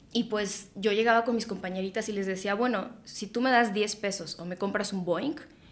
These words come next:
yo te escucho y te doy consejos". <laughs> Entonces yo les daba consejos a mis amiguitas y, y, y me daban ellas Boeings o me daban diez pesos. Y así yo me ganaba la vida en mis cortos, no sé, diez años, nueve años.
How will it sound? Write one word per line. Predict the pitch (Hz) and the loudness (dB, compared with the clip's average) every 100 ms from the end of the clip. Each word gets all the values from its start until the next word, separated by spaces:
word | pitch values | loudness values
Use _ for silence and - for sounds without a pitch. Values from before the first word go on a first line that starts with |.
| - | 0
yo | 254 | 0
te | 320 | 2
escucho | 277 320 320 | 2 0 0
y | 330 | 0
te | 214 | 2
doy | 196 | 4
consejos". | 269 277 381 370 302 269 285 311 | 4 4 2 0 4 8 8 6
<laughs> | - - | -2 2
Entonces | 277 277 294 349 | 4 4 4 2
yo | 339 | 2
les | 339 | 4
daba | 262 269 | 4 4
consejos | 254 214 214 220 | 0 -2 -4 -2
a | 208 | -4
mis | 190 | -4
amiguitas | 185 180 190 185 220 285 - - - - | -4 -4 -6 0 -2 -2 -12 -20 -14 -6
y, | 185 185 180 - - - | -4 -2 -4 -8 -18 -14
y, | 175 165 147 | -10 -8 -8
y | 180 175 | -8 -6
me | 170 | -4
daban | 143 170 | -2 -2
ellas | 175 165 - | -4 -8 -6
Boeings | 180 147 170 - | -6 -4 -6 -10
o | - | -10
me | 98 | -10
daban | - 147 | -6 -6
diez | 170 165 | -4 -6
pesos. | - - - - - - - | -4 -2 0 -2 -6 -12 -10
Y | - | -8
así | 202 202 | -4 -2
yo | 226 | -2
me | 214 | -2
ganaba | 185 190 196 | -2 -2 -4
la | 175 | -6
vida | 185 180 175 | -6 -8 -8
en | 180 | -8
mis | 180 - | -6 -8
cortos, | 190 185 180 175 - - - - - - - - - - - - - - - - | -8 -8 -8 -8 -6 -6 -6 -10 -16 -20 -20 -20 -20 -20 -20 -20 -20 -20 -20 -12
no | - | -8
sé, | 185 - - 180 | -6 -6 -4 -4
diez | 196 202 - | -4 -4 -6
años, | 175 170 226 247 | -8 -6 -6 -6
nueve | 214 208 196 | -6 -6 -6
años. | 190 208 226 - | -6 -8 -8 -10